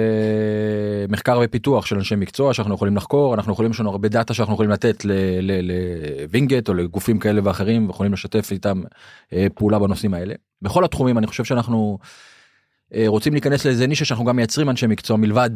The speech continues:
אה, שחקנים ומלבד, אה, דברים מהסוג הזה. בעיקר מהסיבה שאנחנו הרבה פעמים, גם מה, מה שהוביל אותי לתפקיד, אני חושב שאתה מכיר את זה גם מקרוב, הרבה פעמים שאתה רוצה לגייס אנשי מק-, אנשי, אנשי מקצוע,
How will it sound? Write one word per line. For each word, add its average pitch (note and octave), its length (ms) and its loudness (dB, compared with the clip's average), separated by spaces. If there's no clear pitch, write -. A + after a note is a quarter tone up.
אה, G#2+ 60 2
שחקנים B2 680 0
ומלבד, G#2+ 460 0
אה, G2+ 380 -6
דברים G#2+ 280 -4
מהסוג G#2+ 300 -2
הזה. A2 180 0
בעיקר A2+ 220 2
מהסיבה F3 320 2
שאנחנו C#3+ 220 0
הרבה B2 160 0
פעמים, D3+ 260 0
גם C#3 140 0
מה, C#3 140 0
מה C#3+ 120 0
שהוביל D3+ 260 0
אותי E3 140 0
לתפקיד, A#2 480 -4
אני G2+ 120 -6
חושב B2 140 -8
שאתה B2+ 120 -2
מכיר B2+ 220 0
את C3 60 0
זה A#2 80 0
גם A2+ 120 2
מקרוב, A#2+ 320 2
הרבה D3 160 2
פעמים C#3 140 2
שאתה - 120 -2
רוצה B2 180 0
לגייס C#3+ 240 2
אנשי C#3 160 -2
מק-, B2 360 -4
אנשי, A2 180 0
אנשי G#2+ 280 -2
מקצוע, C3+ 380 -2